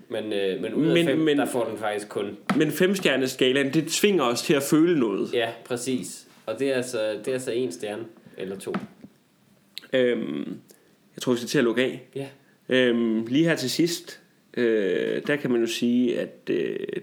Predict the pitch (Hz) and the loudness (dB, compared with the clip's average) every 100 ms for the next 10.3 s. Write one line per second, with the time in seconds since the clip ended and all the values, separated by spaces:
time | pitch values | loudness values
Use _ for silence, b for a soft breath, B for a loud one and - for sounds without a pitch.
0 | - 170 - 131 117 110 - - 104 92 | -4 0 2 4 4 2 -4 -4 -2 0
1 | 80 64 53 52 113 120 127 120 110 110 | 0 0 0 -2 0 0 0 0 -2 0
2 | 110 - - 151 175 - 107 - - 131 | 0 0 -2 2 2 0 -6 -10 -8 -6
3 | 135 - _ - 117 127 127 120 131 143 | -6 -8 _ -6 -2 -2 -2 -2 -4 -6
4 | 160 156 139 127 117 113 104 98 92 101 | -6 -6 -4 -4 -6 -8 -4 -4 -2 -4
5 | 98 107 - - 113 123 - - - 104 | -4 -6 -6 -4 -4 -6 -8 -20 -14 -8
6 | 92 95 - 92 107 92 101 98 113 127 | -6 -6 -10 -10 -8 -8 -6 -6 -4 -6
7 | 123 120 - - - 98 - 95 92 110 | -6 -10 -8 -4 -4 -4 -4 -4 -4 -6
8 | - 101 90 87 82 - - - - _ | -10 -10 -10 -8 -8 -8 -8 -8 -10 _
9 | b b b _ - 92 90 87 80 82 | b b b _ -20 -14 -12 -12 -12 -14
10 | - - 98 | -16 -18 -18